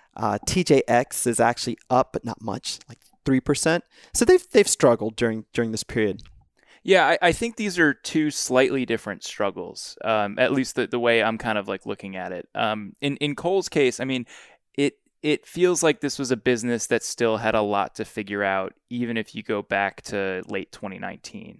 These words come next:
Speaker 2: And that, you know, share, shares have not performed well in twenty twenty, but they didn't start sliding in twenty twenty. Um, there were, there were issues in twenty nineteen as well. And I think what's hard is, particularly in the retail landscape that we're in, having a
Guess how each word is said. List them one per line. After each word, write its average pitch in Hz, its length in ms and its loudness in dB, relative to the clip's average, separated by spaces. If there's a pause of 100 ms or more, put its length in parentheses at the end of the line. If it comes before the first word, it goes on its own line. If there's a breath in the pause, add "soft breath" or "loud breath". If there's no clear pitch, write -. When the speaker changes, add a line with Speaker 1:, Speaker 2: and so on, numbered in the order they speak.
Speaker 2:
And 113 200 -8
that, 107 180 -2 (280 loud breath)
you 123 80 -8
know, 98 120 -4
share, 147 280 4
shares 160 260 4
have 127 100 -8
not 123 160 4
performed 117 340 -4
well 107 160 0
in 104 80 -6
twenty 104 240 -8
twenty, 104 380 -4
but - 240 -4 (340 soft breath)
they 120 160 2
didn't 117 300 0
start 113 460 2
sliding 95 520 -4
in 208 100 -14
twenty - 240 -12
twenty. - 460 -16
Um, 92 280 -8
there 101 180 -4
were, 98 220 -4
there 110 120 -2
were 104 120 -6
issues 101 440 -8
in 98 80 -12
twenty 101 220 -12
nineteen 98 320 -10
as 95 120 -14
well. 104 320 0 (320 soft breath)
And 113 280 0
I 120 100 4
think 160 260 -6
what's 120 200 -2
hard 120 480 2
is, 104 420 -2
particularly 151 460 -2
in 117 60 -2
the 107 80 -4
retail 104 360 -4
landscape 98 440 -10
that - 180 -8
we're 98 120 -10
in, 185 220 -14 (400)
having 135 520 0
a - 280 -6